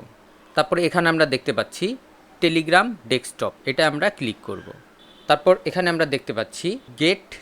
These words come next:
Telegram for Windows sixty-four, এটা আমরা ক্লিক করব। আমরা দেখতে পাচ্ছি আমাদের টেলিগ্রামটি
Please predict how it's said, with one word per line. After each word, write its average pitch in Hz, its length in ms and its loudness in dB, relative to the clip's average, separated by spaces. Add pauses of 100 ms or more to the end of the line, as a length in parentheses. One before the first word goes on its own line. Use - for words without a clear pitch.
(120)
Telegram 143 420 0 (120)
for 151 140 4 (180)
Windows 139 320 -2 (100)
sixty-four, - 460 -8 (180)
এটা 139 220 2
আমরা 139 140 0 (140)
ক্লিক 110 280 -8
করব। 87 180 -14 (480)
আমরা 160 240 0
দেখতে 160 240 -2
পাচ্ছি 131 240 -4 (120)
আমাদের 127 300 -4 (180)
টেলিগ্রামটি 139 640 -2